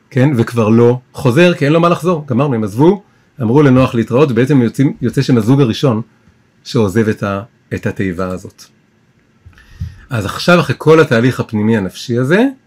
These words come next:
בעצם נוח סוף סוף שקט. הוא עבר ל-, מ"ויחל" ל"וייחל", הוא כבר לא מחכה, הוא, הוא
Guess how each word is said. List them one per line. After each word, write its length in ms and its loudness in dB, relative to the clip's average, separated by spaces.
בעצם 560 2
נוח 360 2
סוף 240 -4
סוף 420 -2
שקט. 500 -6
הוא 140 -2
עבר 300 4
ל-, 240 4
מ"ויחל" 680 0
ל"וייחל", 800 0
הוא 80 -4
כבר 120 -6
לא 100 -2
מחכה, 400 -4
הוא, 360 -4
הוא 100 -10